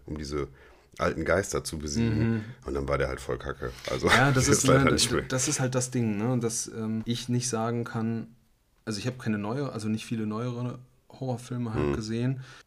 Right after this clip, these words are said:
Speaker 2: Und die, die ich halt damals gesehen habe, da ist jetzt natürlich die große Preisfrage, wie gut sind die halt eben gealtert. Ne? Was ich auch sehr, sehr gruselig fand seinerzeit war, ähm, Urban, Urban Legends.
Speaker 1: Naja, düstere Legenden.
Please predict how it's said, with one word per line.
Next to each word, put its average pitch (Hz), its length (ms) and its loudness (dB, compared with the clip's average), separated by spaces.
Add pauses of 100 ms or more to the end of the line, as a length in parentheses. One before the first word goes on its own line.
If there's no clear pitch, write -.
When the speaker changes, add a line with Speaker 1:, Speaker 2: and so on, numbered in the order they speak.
(240)
Speaker 2:
Und 113 340 -2
die, 127 260 0
die 120 160 -2
ich 107 140 -4
halt 107 160 -4
damals 120 400 2
gesehen 107 320 -2
habe, 107 180 0
da 107 100 -2
ist 110 120 -2
jetzt 110 140 -6
natürlich 107 260 -6
die 104 100 -8
große 107 240 -6
Preisfrage, 107 800 -6 (460)
wie 107 140 -4
gut 110 220 -2
sind 107 160 0
die 98 100 -6
halt 98 140 -4
eben 98 220 -8
gealtert. 95 480 -8
Ne? 101 100 -10
Was 104 140 -4
ich 98 100 -8
auch 120 160 -6
sehr, 113 180 -2
sehr 107 140 -6
gruselig 101 480 -8
fand 110 240 -8
seinerzeit 104 600 -10
war, 101 440 -8
ähm, 98 380 -6 (400)
Urban, 110 280 0
Urban 113 220 -2
Legends. 127 540 -6 (340)
Speaker 1:
Naja, 82 300 2
düstere 78 320 -4
Legenden. 73 380 0